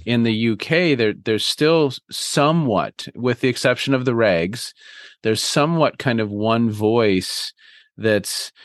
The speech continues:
sharing the narrative, and that's, that's the B B C.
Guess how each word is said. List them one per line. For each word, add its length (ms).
sharing 500
the 100
narrative, 920
and 160
that's, 300
that's 240
the 100
B 180
B 140
C. 420